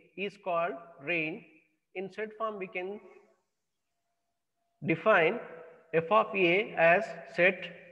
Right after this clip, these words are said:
f of A such that A belongs to B, and it should be subset or equal to set B. Next is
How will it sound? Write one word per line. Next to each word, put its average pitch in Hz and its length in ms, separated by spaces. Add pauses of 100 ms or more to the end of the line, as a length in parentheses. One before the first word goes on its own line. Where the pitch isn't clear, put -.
(340)
f 147 180
of 185 240
A 185 420
such 160 180
that - 680
A 190 160
belongs 185 520
to 208 200 (140)
B, 170 600 (260)
and 160 480 (260)
it 170 140
should 170 180
be 165 440 (420)
subset 196 420 (200)
or 151 120
equal 156 380
to 160 280 (960)
set 165 240 (840)
B. 160 480 (1200)
Next - 480 (1200)
is 208 280